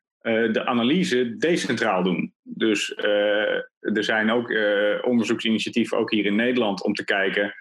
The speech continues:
eh, kun je niet het model, eh, bijvoorbeeld bij verschillende ziekenhuizen langsturen,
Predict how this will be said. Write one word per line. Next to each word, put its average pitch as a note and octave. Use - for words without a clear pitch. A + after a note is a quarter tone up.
eh, -
kun B2
je A2+
niet A#2
het G#2
model, B2+
eh, G#2+
bijvoorbeeld A2+
bij A2
verschillende A#2+
ziekenhuizen A#2+
langsturen, G#2+